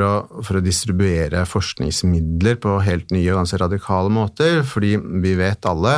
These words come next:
og det har vi ikke snakket om her, Mathilde, i vår podcast har vi ikke tid til, men vi vet alle at forskere bruker for mye tid til å skrive søknader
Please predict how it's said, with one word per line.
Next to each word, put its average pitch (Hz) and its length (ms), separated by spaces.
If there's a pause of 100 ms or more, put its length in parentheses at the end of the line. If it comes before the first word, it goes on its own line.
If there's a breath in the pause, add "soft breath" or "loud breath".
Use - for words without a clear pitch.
og 95 180
det 107 140
har 107 100
vi 85 80
ikke 98 140
snakket 92 320
om 98 120 (300)
her, 87 160
Mathilde, 110 380 (100)
i 95 80
vår 90 160
podcast 117 400
har 101 80
vi 92 80
ikke 92 140
tid 95 160
til, 147 80
men 123 100
vi 107 160
vet 98 240
alle 95 220
at - 80 (580 soft breath)
forskere 107 640 (340 soft breath)
bruker 87 400
for 98 80
mye 92 240
tid 85 220
til 107 100
å - 60
skrive 98 840
søknader 95 880